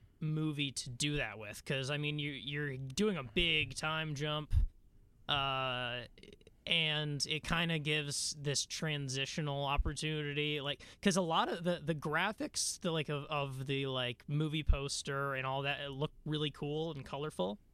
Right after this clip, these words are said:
So have, bringing some of that into the aesthetic of the opening sequence would have been a good opportunity to sort of transition us into the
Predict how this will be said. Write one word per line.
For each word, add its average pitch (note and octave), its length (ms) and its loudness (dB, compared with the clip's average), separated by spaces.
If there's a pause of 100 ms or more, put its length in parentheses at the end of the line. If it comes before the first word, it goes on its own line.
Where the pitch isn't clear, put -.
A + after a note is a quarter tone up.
(440)
So E3+ 320 0
have, F3+ 300 2 (100)
bringing G3 460 0
some E3+ 220 -2
of D#3+ 100 -2
that C#3+ 180 0
into C3 800 -2 (240)
the B2+ 640 -4 (320)
aesthetic C3+ 720 -2 (120)
of C3 260 0
the B2+ 140 -4
opening C3+ 360 -4
sequence - 760 -2 (580)
would D#3 180 0
have D3 120 -2
been D3 160 0
a C3+ 40 -2
good C3 180 -2
opportunity A#2+ 840 -4
to A#2 240 -6
sort B2+ 260 -2
of A#2 80 -6
transition B2 720 -2
us A#2+ 180 -4
into C3 280 -4
the A#2 220 -4